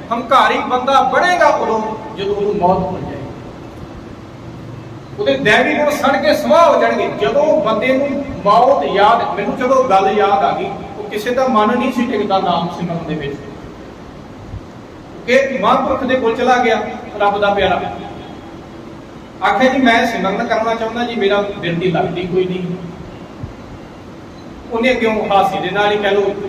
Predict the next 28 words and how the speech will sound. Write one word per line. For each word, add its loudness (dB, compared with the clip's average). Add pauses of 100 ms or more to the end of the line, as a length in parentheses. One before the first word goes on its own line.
ਚਲੋ 2
ਸਮਝਾਉਣ 2
ਵਾਸਤੇ 2
ਉਹਨੂੰ 2
ਕਹਿਤਾ, 0
ਕਹਿੰਦਾ, -2
"ਤੂੰ -2
ਸਿਮਰਨ -2
ਦੀਆਂ -2
ਗੱਲਾਂ -2
ਕਰਦਾ -2
ਪਿਆ, -2
ਮੈਂ 0
ਤੇਰੇ -4
ਤੇ -2
ਲੇਖ -2
ਪੜ੍ਹ -2
ਲੈ, -4
ਤੂੰ -4
ਤਾਂ -8
ਪੱਚੀ -8
ਦਿਨਾਂ -2
ਬਾਅਦ 2
ਮਰ -2
ਜਾਣਾ।" -2
ਉਹ -6 (2000)
ਕਹਿੰਦਾ, -2
"ਹੈ, 0